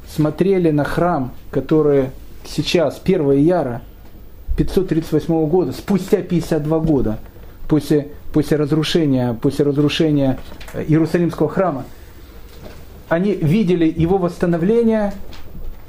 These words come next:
старики стояли и плакали, а молодые радовались.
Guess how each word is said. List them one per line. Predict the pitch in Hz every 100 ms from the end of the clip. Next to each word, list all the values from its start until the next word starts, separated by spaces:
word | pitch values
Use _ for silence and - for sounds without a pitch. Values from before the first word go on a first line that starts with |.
| - - - -
старики | - - 170 160 - 208
стояли | 196 - - 151 156 160 156
и | 139 147
плакали, | - 147 151 139 104 104 - - - - - - - - -
а | 151
молодые | 151 151 147 185
радовались. | 147 131 117 113 117